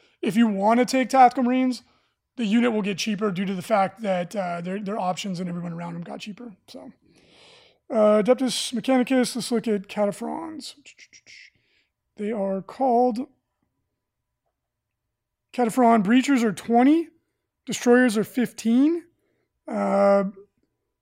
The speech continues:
Doomcrawlers seventy, Infiltrators are twelve, Ruststalkers are ten, Rangers are seven, Vanguard are eight, Dominus is eighty,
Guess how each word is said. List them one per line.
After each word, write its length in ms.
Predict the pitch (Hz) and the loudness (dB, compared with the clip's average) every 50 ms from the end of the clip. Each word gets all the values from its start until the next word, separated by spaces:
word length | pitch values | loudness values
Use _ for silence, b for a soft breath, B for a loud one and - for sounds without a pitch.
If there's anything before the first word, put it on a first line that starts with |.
| _ _ _ _ _ _ _ _ _ _ _ _ _ _ _ _ | _ _ _ _ _ _ _ _ _ _ _ _ _ _ _ _
Doomcrawlers 640 | 262 - 233 247 254 - 285 262 233 233 220 202 175 | 0 4 4 4 6 6 6 6 6 6 4 2 0
seventy, 800 | - - - - 226 220 220 247 247 247 254 254 254 262 285 - | -2 -4 -2 0 0 2 2 4 2 4 4 2 2 2 0 0
Infiltrators 520 | 240 208 - 240 - - 247 240 226 196 190 | -2 -4 -4 -4 -2 -2 -2 -2 0 -2 -4
are 80 | 175 | -6
twelve, 420 | 151 - - 233 226 233 226 220 196 | -8 -4 0 2 4 4 4 4 2
Ruststalkers 540 | 214 220 - - 226 202 202 254 214 160 | 0 0 0 0 0 0 0 -2 -6 -6
are 80 | 214 170 | -8 -10
ten, 540 | - - - - - 247 240 233 247 262 254 b b b b b b b b b - | -10 -12 -12 -6 -2 0 2 2 2 2 0 b b b b b b b b b -4
Rangers 480 | 233 214 233 240 202 233 247 233 196 | 0 2 2 2 2 2 0 0 -2
are 80 | 202 190 | -2 -4
seven, 520 | - - - - 233 220 214 226 233 220 | -4 -4 -2 0 0 0 2 2 0 0
Vanguard 460 | 202 202 202 208 208 202 208 208 185 190 | 0 0 -2 -2 0 2 2 2 2 0
are 100 | 208 370 311 | -4 -6 -6
eight, 260 | 240 220 226 220 - | -4 -4 -4 -4 -4
Dominus 460 | 214 214 208 202 208 220 214 - - | -2 0 0 2 0 0 0 -2 -4
is 100 | 202 294 | -6 -8
eighty, 400 | 359 277 214 220 220 220 220 214 | -8 -6 -4 -2 -2 -2 -2 -4